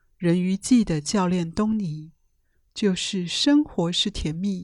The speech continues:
的艺术家；有型的猪小姐写小说的小说家、艺术家。专业强大，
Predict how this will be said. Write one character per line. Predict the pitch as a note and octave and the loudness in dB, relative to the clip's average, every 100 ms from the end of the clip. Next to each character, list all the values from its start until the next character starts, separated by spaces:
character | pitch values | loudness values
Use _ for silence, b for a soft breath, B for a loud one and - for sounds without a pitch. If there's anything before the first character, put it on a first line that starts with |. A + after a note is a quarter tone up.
| - | -12
的 | - | -8
艺 | F3+ | -6
术 | F#3+ - E3+ | -6 -6 -8
家； | - F3 F3 F#3 _ _ _ _ _ _ | -4 -4 -6 -10 _ _ _ _ _ _
有 | F#3 E3+ D3+ | 2 2 2
型 | - F#3 G3 | -2 -6 -4
的 | G#3 | -6
猪 | - C4+ | 2 2
小 | C4+ F#3+ E3 | 2 0 -4
姐 | F3+ F3+ C#3+ - | -4 -6 -6 -8
写 | - - F3+ A3 | -10 -6 -4 -4
小 | - F#3+ D#3 | -2 -4 -4
说 | D#3 - G3+ G#3 _ _ _ _ | -6 -4 -4 -4 _ _ _ _
的 | F3 D#3+ | -6 -4
小 | - - | -4 -6
说 | - G#3+ | -4 -4
家、 | G#3 A3 A3+ - | -2 -2 -2 0
艺 | A#3+ | 0
术 | G3 - | 0 -6
家。 | D#3 F3+ E3+ F#3+ - _ _ _ _ _ _ _ _ _ _ - | -8 -6 -6 -8 -16 _ _ _ _ _ _ _ _ _ _ -2
专 | B3 A#3+ | 2 4
业 | B3 B3 G3+ F3 | 4 4 2 -2
强 | - E3 D#3 F3 | -6 -4 -4 -4
大， | A3 G#3 F3+ | -4 -4 -8